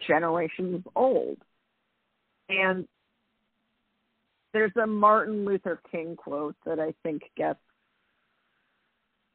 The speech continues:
you know, used a lot about how the dark cannot shut out the dark,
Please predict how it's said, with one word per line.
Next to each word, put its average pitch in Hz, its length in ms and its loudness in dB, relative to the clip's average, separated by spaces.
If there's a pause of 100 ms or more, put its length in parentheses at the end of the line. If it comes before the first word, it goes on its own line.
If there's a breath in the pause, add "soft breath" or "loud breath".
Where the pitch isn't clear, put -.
(220)
you 180 100 -6
know, 160 300 -2 (1900)
used 180 460 4
a 180 40 4
lot 165 600 4
about 185 500 -2 (100)
how 175 500 4 (2250)
the 196 100 -6
dark 185 420 0
cannot 185 520 -2 (640)
shut 202 160 0
out 196 220 0
the - 60 -12
dark, 185 400 -4